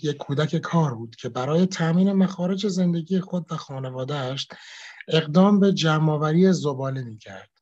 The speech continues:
این حادثه روز دوشنبه ده مرداد اتفاق افتاد. چندی پیش شهرداری نصرت آباد در داخل پارک این شهر اقدام به حفر گودال عمیقی کرده بود که در سیل اخیر پر از آب شد.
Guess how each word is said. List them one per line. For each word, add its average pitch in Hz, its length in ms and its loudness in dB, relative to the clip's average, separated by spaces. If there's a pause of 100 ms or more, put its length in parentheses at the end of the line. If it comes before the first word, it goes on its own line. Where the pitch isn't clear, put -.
(600)
این 156 200 2
حادثه 156 480 4
روز 165 220 4
دوشنبه 147 580 0
ده 143 300 -4
مرداد 135 460 -4
اتفاق 117 480 -8
افتاد. 101 400 -16 (440)
چندی 208 380 4
پیش 139 380 -6 (360)
شهرداری 165 840 2
نصرت 139 400 0
آباد 127 360 -6
در 143 180 -2
داخل 151 460 2
پارک 202 440 0
این 156 180 0
شهر 123 360 -4 (520)
اقدام 180 500 4
به 175 100 6
حفر 196 520 0
گودال 160 580 0 (160)
عمیقی 160 480 2
کرده 110 420 -16
بود 107 240 -14 (120)
که 127 100 -14
در 127 180 -4
سیل 165 400 2
اخیر 139 500 -2
پر 139 140 -2
از 139 200 -2
آب 127 260 -6
شد. - 300 -14